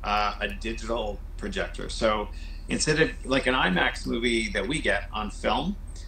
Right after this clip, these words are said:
they weigh about six hundred pounds and they're about six feet across and they're all rolled up. Um,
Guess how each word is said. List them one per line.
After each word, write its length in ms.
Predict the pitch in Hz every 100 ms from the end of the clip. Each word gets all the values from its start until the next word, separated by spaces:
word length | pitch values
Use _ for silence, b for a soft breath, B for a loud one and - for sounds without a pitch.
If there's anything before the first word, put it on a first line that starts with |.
| B B -
they 440 | 139 160 165 151 117
weigh 240 | 123 139
about 300 | 123 104 -
six 300 | - 143 -
hundred 320 | 147 135 98
pounds 720 | - 113 127 127 127 127 117 -
and 200 | 101 101
they're 160 | 107
about 260 | 101 - -
six 400 | - - 156 -
feet 180 | 143 123
across 580 | 110 - 123 127 127 -
and 80 | 113
they're 100 | 120
all 160 | 123
rolled 240 | 113 117 107
up. 260 | 117 - - - - - - - - - - -
Um, 320 | 131 123 110